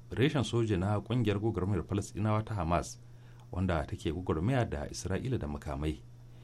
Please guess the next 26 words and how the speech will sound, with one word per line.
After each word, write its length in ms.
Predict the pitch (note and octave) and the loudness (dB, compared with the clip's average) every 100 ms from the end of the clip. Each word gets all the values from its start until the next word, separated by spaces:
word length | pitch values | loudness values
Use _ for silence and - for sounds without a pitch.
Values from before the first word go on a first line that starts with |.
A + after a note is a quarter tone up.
| - - | -18 -2
Yahudawan 420 | A2+ C#3+ D#3+ D#3+ F#3+ | 2 4 6 4 2
Sahiyuniya 520 | D#3 A2+ A2+ C3 G2 | 0 2 2 2 0
sun 180 | - B2+ | 0 -2
yi 60 | B2 | 0
ƙoƙarin 400 | F2+ F#2+ A2+ A2+ | 0 0 0 0
kashe 240 | B2 A2 | 0 0
shi 440 | - - A2 A2 - | 0 2 4 4 0
a 80 | D2+ | -2
baya 340 | F2+ G2 G2+ - | 2 4 2 0
a 40 | |
lokuta 320 | G#2 G#2+ - E2+ | -2 -2 -2 -2
daban-daban, 480 | D#2+ A2+ G2+ C2+ - - - - - | 0 0 0 -2 -8 -14 -20 -20 -14
amma 400 | D#2 D2+ B2 C#3+ | -8 0 2 2
ba 120 | - E2+ | 0 0
tare 220 | F2 F#2+ | 0 -2
da 120 | F#2+ | -2
sun 180 | - G2 | 0 -2
samu 260 | E2+ D#2+ A2+ | -2 0 0
nasarar 320 | A#2 B2 F#2+ | 0 0 0
yin 120 | D#2 | -2
hakan 300 | - - D2 | -6 -8 -6
ba. 140 | C2 - - - - - - - - | -6 -8 -16 -18 -18 -20 -20 -8 0
Amma 340 | G#2+ F3+ F#3 - - | 6 6 4 0 2
a 60 | A#2 | 4
wannan 220 | F3+ D3+ | 6 4
karan, 260 | B2+ A2 | 4 2